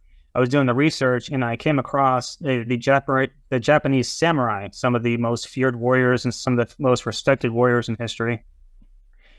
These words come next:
And the samurai were trained to, um,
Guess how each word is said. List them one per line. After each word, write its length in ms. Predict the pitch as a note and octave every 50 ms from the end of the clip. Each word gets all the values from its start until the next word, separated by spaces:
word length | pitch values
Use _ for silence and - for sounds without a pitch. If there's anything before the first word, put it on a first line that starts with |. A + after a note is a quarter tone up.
| - _ _ _
And 680 | - D3 C3+ C3 B2+ B2+ B2+ B2 A#2+ A#2+ A2+ A2 - - - - - - - - _ -
the 360 | - C#3 C3+ C3 B2+ B2+ A#2+ A#2+ - _ _ -
samurai 580 | - - F3+ F#3 F#3 D#3+ C#3+ C#3+ C#3+ C#3+ C#3+
were 540 | B2+ C#3 C3+ C3+ C3 C3 B2+ B2+ B2 B2 A#2+
trained 500 | - - - D#3+ D#3+ D#3+ D#3 D3+ D3 - - _ _ _ _ _ _ _ _ _ _ -
to, 440 | - - C3+ C3 C3 B2+ B2 A#2+ A#2+
um, 400 | A#2+ A#2+ A#2 A2+ A2+ A2+ A#2